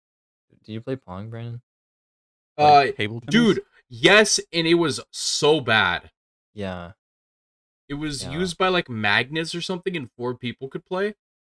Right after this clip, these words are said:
Speaker 1: Yeah,
Speaker 2: And
Speaker 1: yeah.
Speaker 2: the,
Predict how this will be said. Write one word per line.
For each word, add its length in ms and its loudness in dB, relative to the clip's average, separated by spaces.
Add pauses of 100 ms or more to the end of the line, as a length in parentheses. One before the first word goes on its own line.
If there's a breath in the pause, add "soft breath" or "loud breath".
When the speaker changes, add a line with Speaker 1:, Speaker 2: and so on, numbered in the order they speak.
(240)
Speaker 1:
Yeah, 80 -6
Speaker 2:
And 380 0
Speaker 1:
yeah. 240 -10 (400)
Speaker 2:
the, 800 -2